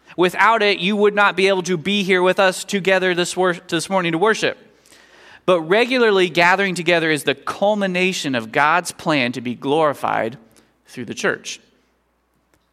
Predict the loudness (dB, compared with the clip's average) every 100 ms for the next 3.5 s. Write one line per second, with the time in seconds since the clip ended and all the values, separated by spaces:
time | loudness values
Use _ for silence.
0 | _ -10 -6 -6 -4 -4 -4 -8 _ _
1 | _ _ _ _ _ _ _ _ _ -20
2 | -12 -4 0 0 2 0 0 2 2 4
3 | 2 2 0 -6